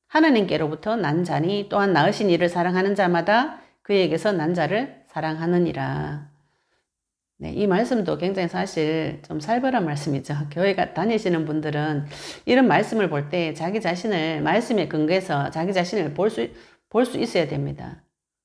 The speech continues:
"나는 예수님을 그리스도로 믿지 않아. 그리스도가 무슨 뜻인지 몰라.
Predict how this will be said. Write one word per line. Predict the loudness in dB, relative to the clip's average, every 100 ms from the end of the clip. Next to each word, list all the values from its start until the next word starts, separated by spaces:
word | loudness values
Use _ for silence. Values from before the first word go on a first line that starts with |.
| _ _ _
"나는 | 2 4 6
예수님을 | 6 4 2 2 2 0
그리스도로 | -2 0 0 2
믿지 | 0 -2 -4
않아. | -4 -6 -8 -14 _ _ _
그리스도가 | _ -2 2 4 4
무슨 | 2 0
뜻인지 | -2 -2 -2 0
몰라. | 0 0 -2 -4 -8 -14